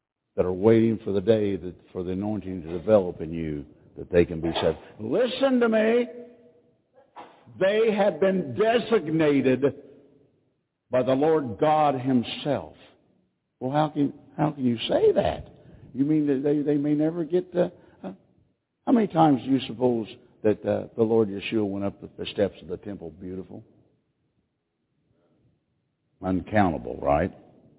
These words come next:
Why didn't that guy that was sitting there begging of alms,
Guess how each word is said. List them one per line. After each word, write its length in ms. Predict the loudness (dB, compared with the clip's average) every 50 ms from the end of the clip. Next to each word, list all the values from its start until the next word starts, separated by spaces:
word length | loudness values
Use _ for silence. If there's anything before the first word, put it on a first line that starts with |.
| _ _ _ _ _ _ _ _ _ _ _ _ _ _ _ _ _ _ _ _ _ _ _ _ _ _ _ _ _ _ _ _ _
Why 180 | -2 -2 -2 2
didn't 280 | 2 2 0 2 2
that 220 | 2 2 2 2 -4
guy 240 | -4 0 0 2
that 80 | 0 0
was 140 | -2 -4 -6 -6 -2
sitting 260 | -2 -2 -2 -2 -6
there 280 | -10 -8 -10 -10 -12 -14 -18 _ _ _ _ _ _ _ _ _ 0
begging 420 | 2 6 6 4 4 4 -2 -6
of 140 | -6 -4 -2
alms, 420 | -2 0 0 -2 -2 -6 -10 -16